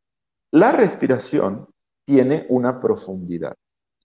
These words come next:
Esta profundidad tiene directa relación con lo que sentimos. O sea,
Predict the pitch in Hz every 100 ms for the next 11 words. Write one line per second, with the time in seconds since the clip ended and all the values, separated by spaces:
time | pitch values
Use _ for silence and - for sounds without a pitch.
0 | _ _ - 233 269 226 - 120 107 110
1 | 104 110 123 98 98 - - _ _ _
2 | _ 139 143 113 104 120 123 180 196 302
3 | - 170 131 123 104 98 - - 120 104
4 | 101 - _ _ _ - 139 143 135 -
5 | 113 - - 101 98 98 - 85 _ _
6 | _ _ _ _ _ _ _ - 107 -
7 | 101